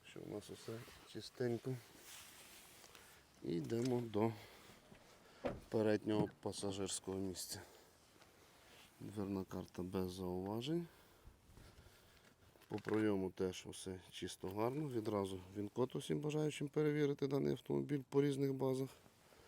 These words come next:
І ще раз відзніму стан сидінь. Так, тут трішки його опущу. По панельці зауважень ніяких,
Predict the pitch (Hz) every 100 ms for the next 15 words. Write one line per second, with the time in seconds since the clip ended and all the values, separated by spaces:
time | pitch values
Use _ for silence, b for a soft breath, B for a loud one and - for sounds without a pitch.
0 | B B B B B B - 139 170 151
1 | B B B B - 107 104 - 104 101
2 | 104 101 101 101 101 - 107 98 92 90
3 | 95 - B B B B B - - -
4 | - - - - - - - - - 90
5 | 90 90 90 98 - 135 170 - - -
6 | - - - - B B B B B B
7 | B - 113 117 117 98 92 - 92 -
8 | _ 104 107 104 104 98 98 95 98 110
9 | 139 - 156